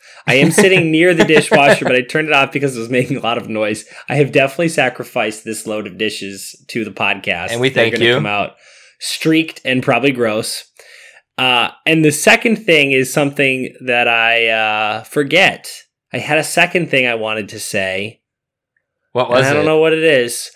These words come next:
Speaker 1: Oh, I remember what it is. I wanted to just say, this is the first time I noticed that my name is second on the podcast name.
Speaker 2: Yeah.
Speaker 1: I never really thought about it. I think we had an official discussion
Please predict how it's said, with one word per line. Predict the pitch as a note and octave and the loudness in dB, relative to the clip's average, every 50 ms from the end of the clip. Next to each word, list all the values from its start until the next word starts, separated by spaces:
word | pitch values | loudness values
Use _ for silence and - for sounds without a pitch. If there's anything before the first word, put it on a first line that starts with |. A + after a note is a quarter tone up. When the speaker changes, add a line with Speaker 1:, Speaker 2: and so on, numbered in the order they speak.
| - - - - _ - | -18 -20 -20 -6 _ 4
Speaker 1:
Oh, | G#3 A#3 A#3+ A#3 A#3 | 6 8 8 8 8
I | A3+ A3+ A#3 | 8 8 8
remember | A3+ A3+ G3+ F#3+ E3+ D#3 D3 C#3+ | 6 6 4 4 4 4 4 4
what | C3+ B2+ A#2+ | 4 4 4
it | A#2+ | 4
is. | A#2+ A#2+ A#2 A#2+ A#2+ - - | 2 2 2 2 0 -2 2
I | - A3+ D#4 | 4 6 8
wanted | F#4 G#4+ A4 A4 G4 G#4 | 8 8 8 8 8 6
to | - D#4 | 2 -2
just | - A3+ A3 A3 - | -2 0 0 0 2
say, | - G#3 G3 F3 D3+ | 4 4 6 6 6
this | C3 C#3 A3+ A#3 - | 4 2 2 2 2
is | F4 E4 | 2 4
the | E4+ D#4+ | 4 4
first | - - F3+ F#3 F#3+ F#3 - | 4 4 4 4 4 2 0
time | G#3+ G3+ F#3+ | 0 0 2
I | E3 C#3+ | 0 0
noticed | B2+ A2+ A2 A2 A2+ A#2+ C#3 F3 F#3+ - - - - | 0 -2 -2 -2 0 0 0 0 0 -2 -8 -10 -8
that | A2 A2 G2 | -6 -6 -4
my | A2 A2 A#2 A#2 | -4 -2 -2 -2
name | A#2 A#2 A#2 A#2 | -2 -2 -4 -2
is | A#2 A2 G#2 G#2 - - | -4 -4 -4 -6 -6 -4
second | - G#2 G#2+ - - C#3 D3+ E3+ F3 F3 - - | -2 -2 -2 0 -2 -2 -2 -4 -6 -10 -10 -6
on | C3 C3+ D3 | -4 -2 -2
the | D#3 D3 | -2 -2
podcast | D3 - D3 D3+ D3+ D3 - E3 E3 E3+ E3+ - - | -2 0 2 2 2 2 0 0 0 -2 -2 -4 -2
name. | E3 E3 E3+ F3 F#3+ F#3+ F#3 F3+ - _ _ _ - - - - - | 0 0 0 0 -2 -4 -6 -10 -14 _ _ _ -20 -20 -20 -16 -10
Speaker 2:
Yeah. | A#2 A2 G#2+ | -4 0 4
Speaker 1:
I | E3 | 6
never | F3 G3 A3+ B3+ | 6 6 6 6
really | C4 A#3 G#3+ G3+ | 6 6 6 4
thought | - - F#3+ E3+ E3 E3 | 4 4 4 4 4 4
about | D#3 C#3 C3+ B2+ | 4 4 2 2
it. | C3 C3 | 2 2
I | C#3+ C#3+ | 2 2
think | - A#3 A#3+ C4 | 2 2 2 4
we | D4 C#4+ | 4 4
had | B3+ C4+ A#3+ G#3 | 6 4 4 4
an | G3 | 2
official | F3 E3 - F3 F3 F3 - F3 | 0 0 0 -2 -2 0 0 -2
discussion | D#3+ C#3+ C#3 C#3+ - - - B2 C3 C3+ - D#3+ E3 E3+ F#3 F#3 F#3 - | -2 -2 -4 -4 -4 -4 -2 -2 -2 -2 -2 -4 -4 -4 -4 -8 -12 -14